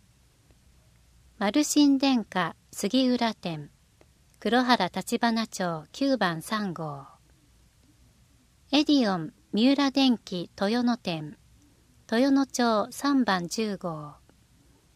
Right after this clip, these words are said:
株式会社吉村電機、池田東町九番三号。福田電機、国松町十七番一号。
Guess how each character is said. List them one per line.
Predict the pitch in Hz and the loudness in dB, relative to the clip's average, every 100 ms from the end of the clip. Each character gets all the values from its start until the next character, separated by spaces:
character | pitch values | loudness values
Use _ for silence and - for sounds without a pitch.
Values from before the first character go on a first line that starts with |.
| _ _ _ _ _ _ _ | _ _ _ _ _ _ _
株 | - 208 277 | -4 0 0
式 | - - 285 | -2 -2 0
会 | 277 262 | 2 2
社 | 233 - 180 160 _ | 0 -4 -8 -8 _
吉 | - 190 - 277 | -8 -4 2 2
村 | 269 262 | 4 2
電 | 240 226 180 | 2 0 -2
機、 | - - - _ _ _ _ _ _ _ _ _ - | -6 -14 -16 _ _ _ _ _ _ _ _ _ -8
池 | 208 269 | 2 2
田 | 269 | 4
東 | 254 247 247 240 240 | 0 0 0 0 -2
町 | 202 - - 175 226 - | -2 -4 -10 -10 -12 -4
九 | 294 285 | -2 2
番 | 233 175 | 2 0
三 | 165 233 214 170 | -2 -2 -2 -4
号。 | 165 147 143 160 _ _ _ _ _ _ _ _ _ _ _ _ _ _ - | -6 -8 -14 -20 _ _ _ _ _ _ _ _ _ _ _ _ _ _ -20
福 | - - | -6 -2
田 | 311 302 | 2 2
電 | 285 269 185 | 2 2 0
機、 | - 180 175 _ _ _ _ _ _ | -8 -12 -14 _ _ _ _ _ _
国 | - 226 254 | -2 4 4
松 | 262 - | 2 -2
町 | - 196 175 165 | -4 -2 -2 -6
十 | - 247 269 | -2 0 2
七 | 277 277 254 | 2 2 2
番 | 185 170 - | 0 -2 -6
一 | 185 - 226 | -8 -6 -6
号。 | 185 165 143 143 | -4 -4 -8 -16